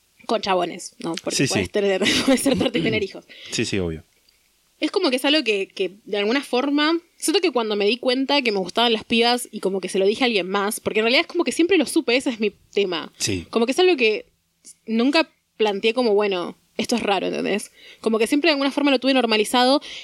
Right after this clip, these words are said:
Speaker 1: y si se, y si, de hecho es como que, como que lo tenía tan normalizado que lo que yo recibía del otro lado era como un rechazo de como, de como de esto no se habla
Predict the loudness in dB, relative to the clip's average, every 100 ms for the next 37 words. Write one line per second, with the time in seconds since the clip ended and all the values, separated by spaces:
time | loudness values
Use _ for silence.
0 | -6 -2 0 0 -2 -10 -10 -10 -10 _
1 | _ _ _ _ -2 0 -2 -2 -2 0
2 | -4 -6 -12 _ _ -4 0 0 0 2
3 | 2 2 2 4 2 2 2 4 4 0
4 | -2 0 0 0 _ _ _ _ _ -2
5 | 0 -2 -4 _ -4 0 2 4 4 4
6 | 2 2 2 0 0 0 2 -2 2 2
7 | 2 0 -2 0 0 0 -2 -4 -10 -20
8 | -20 _ _ _ _ _ -4 0 0 0
9 | 0 -2 2 4 4 4 2 2 0